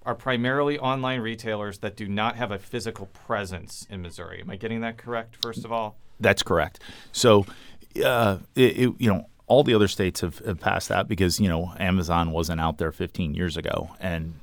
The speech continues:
Speaker 2: we had to respond to that to keep Missouri businesses competitive with national businesses that don't really have a presence in Missouri. And for me, it's important to protect Missouri businesses and keep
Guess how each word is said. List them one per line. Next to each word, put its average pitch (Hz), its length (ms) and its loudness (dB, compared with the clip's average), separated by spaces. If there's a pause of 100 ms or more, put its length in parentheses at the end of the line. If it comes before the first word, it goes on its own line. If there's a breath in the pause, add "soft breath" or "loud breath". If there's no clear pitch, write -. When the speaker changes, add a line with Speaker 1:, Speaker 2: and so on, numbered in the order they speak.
(120)
Speaker 2:
we 87 280 -4
had 85 200 -4
to 85 60 -6
respond 87 520 -2
to 90 100 -8
that 87 220 -2
to - 40 -12
keep 101 340 -4
Missouri 98 440 0
businesses 87 800 -4
competitive 90 680 0
with 101 280 0
national 95 480 -2
businesses 92 500 -4
that 82 120 -4
don't 101 200 2
really 92 200 0
have 87 140 -2
a 85 80 -4
presence 87 440 -6
in 92 120 -6
Missouri. 87 380 -4
And 92 100 -6
for 101 120 -4
me, 98 160 4
it's 90 120 -2
important 87 400 -4
to - 60 -8
protect 76 320 -6
Missouri 95 320 4
businesses 85 540 -4
and 78 100 -8
keep - 240 -10